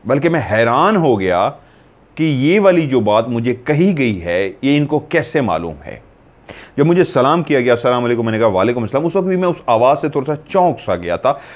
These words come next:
आवाज़ के अंदर कुछ तो ऐसा सहर, कुछ तो ऐसा जादू, कुछ तो ऐसा था जो वालेकुम सलाम कहते ही मैं, मतलब, वैसे भी अदब व एहतराम से आप बात करते हैं, लेकिन उस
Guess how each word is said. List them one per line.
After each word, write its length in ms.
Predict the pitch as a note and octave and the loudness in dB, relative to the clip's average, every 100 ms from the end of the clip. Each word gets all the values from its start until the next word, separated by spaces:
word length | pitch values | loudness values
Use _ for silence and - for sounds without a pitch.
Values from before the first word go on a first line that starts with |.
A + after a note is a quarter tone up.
| - - - | -20 -20 -4
आवाज़ 480 | G2 G2 A2+ D3 E3+ | 0 2 4 2 0
के 80 | E3 | -4
अंदर 220 | C#3+ D3 | -2 -2
कुछ 300 | C#3+ E3+ E3 | 0 0 0
तो 120 | D#3+ C3 | 2 2
ऐसा 220 | A#2+ B2+ | 2 -2
सहर, 460 | - - D#3 D#3+ | -2 -2 0 0
कुछ 220 | D3+ C#3+ - | -2 -4 0
तो 80 | C#3 | 0
ऐसा 240 | A#2+ C3+ | 2 0
जादू, 420 | G#2 C3+ A2 C#3 | 0 0 0 0
कुछ 280 | D3 D#3+ - E3+ | 0 -2 -2 0
तो 120 | A#2 | 2
ऐसा 280 | G#2+ C3 A2 | 2 0 0
था 400 | C3 A#2 F2+ - - - _ _ - | 0 -2 -2 -12 -20 -20 _ _ -14
जो 520 | G#2 A#2+ B2+ C3 - - | -2 2 4 2 0 -6
वालेकुम 560 | F2+ F2+ A#2 C#3+ D3+ D3 | -12 -4 0 2 0 -2
सलाम 400 | - G#2+ A#2+ B2+ | -2 0 0 0
कहते 340 | A2+ G2 - | -4 -6 -2
ही 260 | C3+ G2+ A2 | 0 0 -2
मैं, 400 | G#2 F2+ G2 G2 - _ - | -2 -4 -4 -6 -12 _ -14
मतलब, 200 | G#2+ C#3+ | -10 -8
वैसे 300 | G#2+ F2+ C#3 | -8 -8 -6
भी 120 | D#3 | -2
अदब 200 | - G#2+ | -2 -2
व 360 | A#2 B2 - - | 0 0 -2 -6
एहतराम 340 | G#2 G#2+ A2+ C3 | -6 -2 -2 2
से 100 | C3 | 0
आप 100 | F#2 | 2
बात 280 | F#2 G#2+ - | 2 0 -2
करते 240 | E2 B2 | -6 -4
हैं, 200 | G2 - - - - - | -4 -8 -16 -20 -10 -6
लेकिन 180 | D#3 | -4
उस 360 | - E3+ - | -2 -4 -6